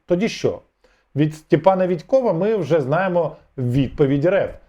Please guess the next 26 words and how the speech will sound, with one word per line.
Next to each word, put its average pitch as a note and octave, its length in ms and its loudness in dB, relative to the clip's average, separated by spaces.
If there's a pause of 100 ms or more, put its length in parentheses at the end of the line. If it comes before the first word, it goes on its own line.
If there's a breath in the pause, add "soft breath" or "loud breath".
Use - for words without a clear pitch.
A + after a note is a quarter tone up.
(160)
Вони C3 440 0
запишуть D3+ 640 0
в - 40 -20
Конституцію, F#3+ 720 0
що D3 180 -2
не D3 100 0
будуть G3 360 -2
нападати D3+ 600 0
на C3 160 0
Є B2 340 0
С C3+ 140 -10 (200)
і C3+ 60 -2
навіть B2 300 -2
Україну. B2+ 500 -2 (400)
Хлопці, F3+ 420 0 (100)
так F3 200 0
це B3+ 100 6
було B3+ 360 0
вже F3+ 160 0
у F#3 80 0
Будапештському F3 760 0
меморандумі. E3 640 -2 (340)
І D#3 120 0
що, D3 340 0
чим D3 180 -4
закінчилося? D3 720 -4